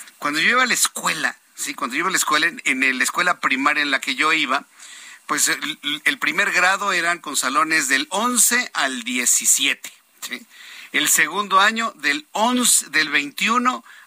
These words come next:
al diez y, al veintisiete. O veintinueve, Rafael, ayúdame a recordar. Eran nueve o siete salones, ya no me acuerdo. En tercero, obviamente, del treinta y uno al treinta, al treinta y siete, sí eran esos salones.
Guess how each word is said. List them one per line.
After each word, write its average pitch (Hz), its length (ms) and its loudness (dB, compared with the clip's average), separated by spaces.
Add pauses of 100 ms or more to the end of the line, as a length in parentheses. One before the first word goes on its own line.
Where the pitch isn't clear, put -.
al 143 300 0
diez 131 420 0
y, 117 300 -6
al 123 160 -6
veintisiete. - 680 -2 (280)
O 135 100 -12
veintinueve, 156 600 -4
Rafael, 156 420 0
ayúdame 147 400 0
a 113 80 -2
recordar. 117 480 -4 (500)
Eran 175 220 0
nueve 190 300 0
o 160 60 2
siete 160 240 -2
salones, 123 380 0
ya 180 60 4
no 185 80 2
me 151 80 4
acuerdo. - 280 -4 (720)
En 175 140 0
tercero, 185 440 0
obviamente, 165 480 -4
del - 180 -4
treinta 131 460 -4
y - 100 -4
uno 143 480 0
al 117 160 -8
treinta, 120 320 -8
al 135 140 -2
treinta 135 300 0
y 143 60 0
siete, - 320 0
sí - 200 -2
eran 127 220 -4
esos 117 120 -6
salones. - 480 -10